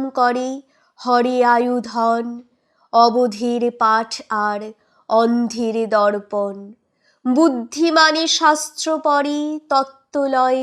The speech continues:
তার, অবধে কি পাবে তত্ত্ব, তত্ত্ব কোথা তার। শব্দবোধে শুধু হয়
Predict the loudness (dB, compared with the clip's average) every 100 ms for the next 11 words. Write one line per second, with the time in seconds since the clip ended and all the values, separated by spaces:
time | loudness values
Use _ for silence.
0 | -2 0 0 -2 -6 -12 -16 _ _ _
1 | 4 4 4 0 -2 -6 -6 -6 -4 2
2 | 2 0 -6 -2 -2 -4 -10 -8 -6 -6
3 | -8 _ _ _ 0 0 0 _ -8 -6
4 | -4 -6 -6 -10 -4 0 0 0 -6 -14
5 | _ _ _ _ _ -8 -2 4 4 4
6 | -4 -2 0 0 -2 -4 -6 -6 -6 -8
7 | -8 -14 -10 -4 -4 -4